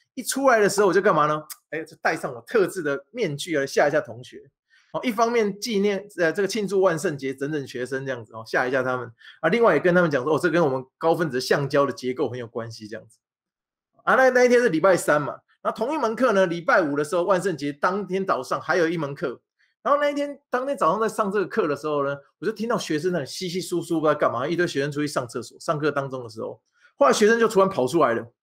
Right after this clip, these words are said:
原来干嘛？学生还会特地打扮成这种万圣节这个装扮，然后故意要吓我跟这个助教这样子。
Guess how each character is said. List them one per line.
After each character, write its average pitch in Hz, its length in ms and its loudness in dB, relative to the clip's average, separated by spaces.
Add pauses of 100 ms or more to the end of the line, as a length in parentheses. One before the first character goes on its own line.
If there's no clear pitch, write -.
(640)
原 214 160 4
来 226 80 2
干 208 120 4
嘛？ 139 200 0 (180)
学 214 180 2
生 247 100 2
还 220 80 6
会 220 140 2
特 254 220 6
地 226 180 -4
打 135 260 0
扮 190 220 0
成 156 200 -6
这 196 100 -4
种 147 200 -6
万 185 200 2
圣 165 220 -2
节 147 180 -2
这 156 120 -4
个 143 300 -2 (220)
装 202 280 2
扮， 147 260 2
然 135 80 -8
后 135 120 -10
故 190 140 0
意 185 40 4
要 175 80 4
吓 170 260 0
我 123 140 -4
跟 143 160 -6
这 147 60 -8
个 139 100 -4
助 143 220 -8
教 123 200 -4
这 117 100 -16
样 110 80 -20
子。 - 80 -20